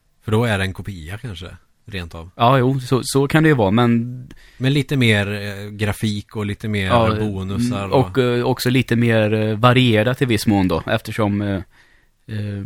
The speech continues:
Speaker 2: vi kanske ska förklara vad det är först.
Speaker 1: Mm.
Speaker 2: Eh, låt oss säga då, om jag säger Impossible Game som jag först, eh, hade på min P S tre. Eh, du är en liten kub som åker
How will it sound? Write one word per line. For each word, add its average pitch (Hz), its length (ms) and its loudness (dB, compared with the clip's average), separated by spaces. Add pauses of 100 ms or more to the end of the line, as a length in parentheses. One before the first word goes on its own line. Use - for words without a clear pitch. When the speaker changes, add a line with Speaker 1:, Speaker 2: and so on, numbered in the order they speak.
(200)
Speaker 2:
vi 120 80 -4
kanske 107 140 -2
ska 104 140 -4
förklara - 340 -4
vad 104 120 2
det 101 80 4
är 98 100 4
först. - 360 -8 (340)
Speaker 1:
Mm. 107 260 -6 (160)
Speaker 2:
Eh, 107 220 -2
låt 113 220 -2
oss 110 80 -4
säga 113 280 2
då, 107 180 2
om 107 220 0
jag 107 100 -2
säger 107 280 -2
Impossible 117 580 -2
Game 113 400 2
som 110 220 0
jag 110 160 0
först, - 580 -2
eh, 120 160 2
hade 104 300 -2
på 101 120 -6
min 101 200 0
P 117 280 -2
S 87 100 -2 (140)
tre. 113 200 2 (1300)
Eh, 101 460 0 (1400)
du 117 240 2
är 139 40 4
en 123 80 4
liten 131 220 2
kub 117 500 2
som 127 180 2
åker 110 320 0